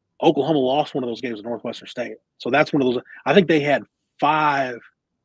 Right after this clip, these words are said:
five sub one fifty R, sub one fifty R P I losses this year. And remember that week when, uh, everybody was concerned about R P I and all the midweek games got canceled?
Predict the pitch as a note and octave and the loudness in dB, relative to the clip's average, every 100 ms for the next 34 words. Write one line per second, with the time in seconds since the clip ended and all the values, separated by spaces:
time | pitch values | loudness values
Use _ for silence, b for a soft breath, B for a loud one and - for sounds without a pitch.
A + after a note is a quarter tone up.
0 | _ _ - - D#3 D3+ B2+ - D#3 C3 | _ _ -16 -4 0 0 -2 -4 -4 -2
1 | B2+ C3+ - C#3+ - B2 B2 B2 A2+ A2+ | -2 -4 -2 -4 -4 -6 -4 -4 -8 -10
2 | D3 B2 C3 B2 C3 A#2+ B2+ A#2+ B2+ B2 | -8 -4 -4 -4 -4 -2 -2 -2 -2 0
3 | A2 A#2 - B2+ - _ _ _ _ C3 | 0 -2 -6 -16 -18 _ _ _ _ -6
4 | - C3 C3 C3+ b b b - A3 B3+ | -4 -6 -6 -8 b b b 2 6 6
5 | E3 D3+ - _ - D#3+ G3+ G3 D#3 F#3+ | 4 0 -10 _ -4 2 4 4 4 -2
6 | E3+ D#3 D3+ C#3+ C3 - _ _ _ _ | -4 -4 -4 -4 -6 -12 _ _ _ _
7 | C#3 C#3 A#2 C3+ D3+ D3 C3 C#3 - D3+ | -6 -4 -2 -2 0 -2 -4 -8 -6 -2
8 | C#3 C#3+ D3 C3+ D3 D3 B2+ B2 C3+ B2+ | 0 0 0 0 0 0 -2 -6 -8 -6
9 | A#2+ C3+ C3+ B2 C#3+ C3 C#3+ A2+ - C#3+ | -6 -2 -2 -2 -4 -2 -2 -4 -4 -6
10 | C#3 D#3+ | -6 -12